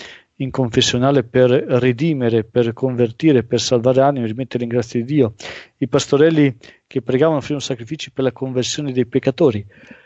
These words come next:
Ecco questo vero grande amore per il prossimo, quello più alto, più sublime, che cerca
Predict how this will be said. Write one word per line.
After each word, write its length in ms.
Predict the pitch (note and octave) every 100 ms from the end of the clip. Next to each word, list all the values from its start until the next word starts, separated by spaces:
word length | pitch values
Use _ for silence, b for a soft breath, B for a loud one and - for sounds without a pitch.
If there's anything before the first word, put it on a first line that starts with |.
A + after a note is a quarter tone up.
| B B B _ _ _ _ _
Ecco 500 | D#3 F3 - G3+ - _ _ _ _ -
questo 320 | C#3+ - C#3+
vero 260 | D3 D#3
grande 500 | C3+ C3+ D#3 D#3+ F#3+ -
amore 420 | C#3 B2 A#2+ A#2+
per 120 | C#3
il 60 | B2
prossimo, 360 | A2+ - B2
quello 220 | - D3+
più 180 | C#3 C#3
alto, 280 | D3+ C3 A2
più 120 | A2
sublime, 520 | G#2+ B2 C3 C3+ G2+ F#2 _ _ _ _ _ _ _ _ _
che 140 | - C3+
cerca 500 | - B2+ - C#3+